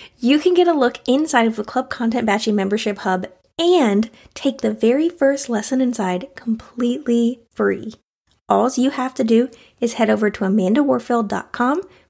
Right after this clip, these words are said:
forward slash basics to get your login details. The first lesson covers the basic premises of content marketing that I want all of my students to know before they begin batching. You'll reframe how you think about content marketing.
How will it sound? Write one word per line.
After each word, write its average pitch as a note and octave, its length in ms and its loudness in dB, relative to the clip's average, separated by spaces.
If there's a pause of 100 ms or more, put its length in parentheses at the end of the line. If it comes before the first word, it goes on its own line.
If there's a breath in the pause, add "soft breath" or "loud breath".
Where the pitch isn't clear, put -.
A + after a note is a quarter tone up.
forward G#3+ 220 -2
slash B3 260 -8
basics A3 560 -2 (200)
to - 80 -10
get A3+ 200 0
your G#3 80 2
login F#3 340 -2
details. - 640 -6 (260 soft breath)
The A#3 80 4
first A#3+ 340 2
lesson C4 280 2
covers A3+ 320 0
the G#3+ 100 0
basic A3 420 0
premises C4+ 380 0
of C#4 120 -2
content A3+ 360 0
marketing F#3 400 -2
that F#3+ 120 -6
I - 120 -4
want G3+ 260 -4 (200)
all A3+ 260 2
of C4+ 140 0
my D4 140 0
students B3 440 -2
to B3 60 -2
know F#3+ 200 2
before G3 480 -2
they G3 140 -2
begin F#3+ 320 -2
batching. G#3 500 -8 (220 soft breath)
You'll G#3+ 220 2
reframe A3 560 2
how G#3+ 260 -2
you G#3+ 220 2
think C4 180 0
about C#4+ 220 0
content A#3 340 -2
marketing. G3+ 540 -4